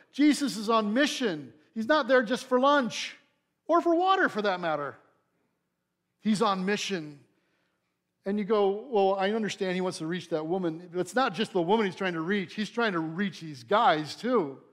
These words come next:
And watch how he does it. It's amazing. Beloved, we need to be about accomplishing his work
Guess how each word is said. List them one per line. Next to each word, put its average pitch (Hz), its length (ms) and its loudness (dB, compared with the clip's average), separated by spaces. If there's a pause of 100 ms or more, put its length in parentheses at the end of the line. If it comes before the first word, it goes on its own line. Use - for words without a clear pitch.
(600)
And 151 120 -6
watch 185 280 0
how 156 120 -4
he 143 80 -4
does 160 300 -4
it. 147 100 -8
It's 135 140 -14
amazing. 151 760 -10 (840)
Beloved, 196 420 0
we 196 260 -4
need 208 220 -2
to 185 80 -6
be 175 120 -2
about 165 280 0
accomplishing 185 720 -6
his 151 260 -6
work 165 520 -2